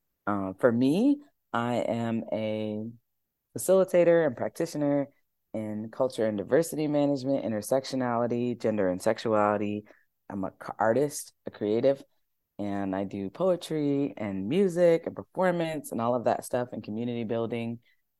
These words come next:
Um, so there's definitely two,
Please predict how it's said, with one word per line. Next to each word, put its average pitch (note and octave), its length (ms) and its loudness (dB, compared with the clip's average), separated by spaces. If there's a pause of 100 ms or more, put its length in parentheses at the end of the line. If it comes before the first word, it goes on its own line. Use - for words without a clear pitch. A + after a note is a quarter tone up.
(120)
Um, G#2+ 640 -6 (1000)
so D#3 420 -2
there's E3 320 -2 (240)
definitely D#3 480 0
two, C3+ 720 -2